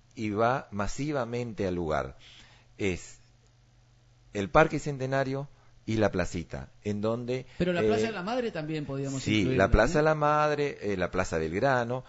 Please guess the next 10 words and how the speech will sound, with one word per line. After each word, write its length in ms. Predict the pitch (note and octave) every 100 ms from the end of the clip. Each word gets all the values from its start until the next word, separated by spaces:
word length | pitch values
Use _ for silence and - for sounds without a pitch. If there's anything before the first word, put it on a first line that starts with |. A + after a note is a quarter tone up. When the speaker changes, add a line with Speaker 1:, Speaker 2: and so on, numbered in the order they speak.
| - -
Speaker 2:
Ujú. 100 | C3
Speaker 1:
o 460 | F#2 F2+ F2 E2 D#2+ - - - - - -
la 160 | A2+
conducta 360 | A#2 A#2+ C#3+ -
de 80 | C#3
la 100 | A#2+
gente 320 | B2+ B2+ A#2+
no 120 | A#2
tirar 260 | A2+ G#2 G#2+
papeles. 600 | F2+ G#2 F2+ C#2+ -